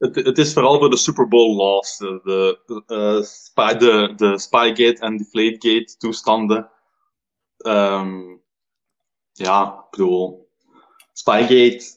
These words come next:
eh, was het, het illegaal filmen van, eh,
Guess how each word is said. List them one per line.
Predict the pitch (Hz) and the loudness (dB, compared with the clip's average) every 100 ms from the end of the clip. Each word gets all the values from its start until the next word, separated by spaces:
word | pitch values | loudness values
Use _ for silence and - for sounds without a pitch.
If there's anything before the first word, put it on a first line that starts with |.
| _ | _
eh, | - 110 110 107 | -8 -4 -2 0
was | 110 110 - - | 0 -2 -6 -6
het, | 107 - - _ | -6 -8 -20 _
het | 107 104 101 - - _ | -4 -2 -4 -10 -18 _
illegaal | 123 127 117 120 123 | 0 2 2 0 0
filmen | - 131 131 127 113 | 2 4 4 2 0
van, | 113 113 110 | 2 2 0
eh, | 110 110 110 110 107 | -2 -2 -2 -4 -4